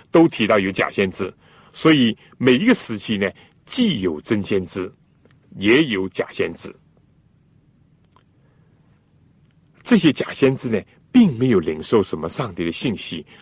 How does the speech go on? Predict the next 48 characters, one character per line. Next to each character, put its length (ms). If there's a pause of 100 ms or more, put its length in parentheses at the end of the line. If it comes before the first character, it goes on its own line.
(160)
他 160
们 80
是 200
依 180
照 180
着 240 (220)
魔 220
鬼 160
的 80
意 180
思 180
或 140
者 140
暗 200
示 200
来 200 (280)
行 340
事 180
或 140
者 80
说 240
话， 260 (380)
而 100
来 140
攻 240
击 100
上 280
帝， 200 (200)
来 120
破 220
坏 160
的 120
工 280
作， 260 (720)
或 160
者 140
是 160
影 220
响 200
神 200
的 80
儿 180
女。 260 (680)
而 100
且 320 (280)
他 100
们 100
也 160